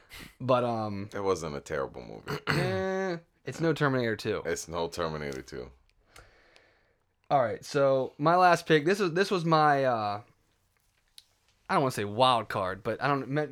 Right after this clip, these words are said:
Speaker 1: a lot of people haven't seen this movie. Um, I remember when I used to substitute teach, like, every science class I always subbed for. Oh, well, not every, at least three or four in, in the Baltimore County school system.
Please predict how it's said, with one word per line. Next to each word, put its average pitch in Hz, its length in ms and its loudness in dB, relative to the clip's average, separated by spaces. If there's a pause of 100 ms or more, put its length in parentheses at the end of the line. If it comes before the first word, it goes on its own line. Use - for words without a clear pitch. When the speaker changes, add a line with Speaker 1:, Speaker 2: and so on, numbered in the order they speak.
Speaker 1:
a 135 40 -8
lot 160 140 4
of 160 40 0
people 147 160 2
haven't 131 220 4
seen 127 220 -4
this 127 140 -6
movie. 127 380 -6 (440)
Um, 120 300 2
I - 60 -2
remember 170 220 2
when 151 160 4
I 147 60 6
used 143 180 2
to 127 60 -8
substitute 135 580 -2
teach, 135 340 -4
like, 117 300 -2 (320)
every 175 260 6
science 151 460 2
class 117 400 -2
I 123 60 -2
always 135 360 -2
subbed 127 300 -2
for. 101 400 -10 (760)
Oh, 208 100 8
well, 196 120 8
not 190 160 6
every, 143 260 4
at 156 180 4
least 226 260 -2
three 185 180 6
or 160 80 6
four 117 480 -2
in, 135 240 -4
in 143 160 -2
the 143 60 0
Baltimore 165 460 2
County 151 320 0
school 143 260 -2
system. 107 500 -8